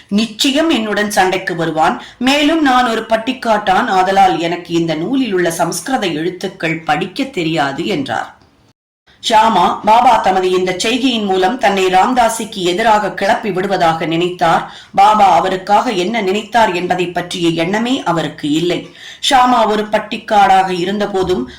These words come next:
அவருடைய நெருங்கிய பக்தராகியால் இந்த விஷ்ணு சகசரநாமத்தை அவர் கழுத்தில் சூட்டி உலக துன்பங்களினின்று அவரை காக்க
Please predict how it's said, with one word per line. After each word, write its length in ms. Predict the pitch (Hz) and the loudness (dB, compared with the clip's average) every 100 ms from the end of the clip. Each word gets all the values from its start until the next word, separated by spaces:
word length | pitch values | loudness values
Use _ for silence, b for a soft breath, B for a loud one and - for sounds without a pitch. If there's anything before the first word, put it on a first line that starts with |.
| - | 0
அவருடைய 440 | 233 254 220 208 | 2 2 0 -2
நெருங்கிய 480 | 202 240 277 247 220 | 0 2 2 0 0
பக்தராகியால் 920 | 185 - 247 190 190 226 220 175 165 B - | 0 0 2 4 2 2 2 2 0 B -6
இந்த 200 | 226 214 | -2 -2
விஷ்ணு 320 | 220 - 247 | -2 -2 0
சகசரநாமத்தை 1000 | 233 226 277 254 226 214 196 190 175 220 B B | 0 0 0 0 2 2 0 -2 -4 -6 B B
அவர் 260 | 208 226 226 | 0 0 0
கழுத்தில் 520 | 240 269 285 226 202 - | 0 0 -2 -6 -4 -4
சூட்டி 480 | 196 - 185 240 B - | -6 -4 -4 -4 B -10
உலக 420 | 208 294 330 262 - | -2 0 2 -2 -2
துன்பங்களினின்று 840 | 240 262 262 233 214 208 196 185 | -2 0 0 0 -2 -2 -2 0
அவரை 360 | 185 185 190 - | 2 2 0 -2
காக்க 640 | 190 226 - 185 180 - | 0 0 0 0 0 -2